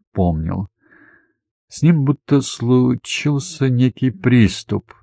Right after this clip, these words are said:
Иванов ведь никак не относился к Куртизанову, не испытывал ни ненависти, ни презрения, но резал его тело у себя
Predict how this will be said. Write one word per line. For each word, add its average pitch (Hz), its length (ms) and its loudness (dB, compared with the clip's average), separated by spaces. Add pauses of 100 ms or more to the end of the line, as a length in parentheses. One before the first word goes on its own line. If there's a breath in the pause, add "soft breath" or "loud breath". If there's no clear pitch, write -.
Иванов 110 380 2
ведь 113 220 -4
никак 123 400 -2
не 101 120 0
относился 92 760 -4
к - 60 -10
Куртизанову, 85 1120 -4
не 95 180 2
испытывал 101 540 -2
ни 85 200 2
ненависти, 117 840 0
ни 87 140 0
презрения, 107 920 0 (1300 soft breath)
но 107 260 4
резал 151 400 4
его 135 300 4
тело 139 380 0
у 117 60 2
себя 113 680 0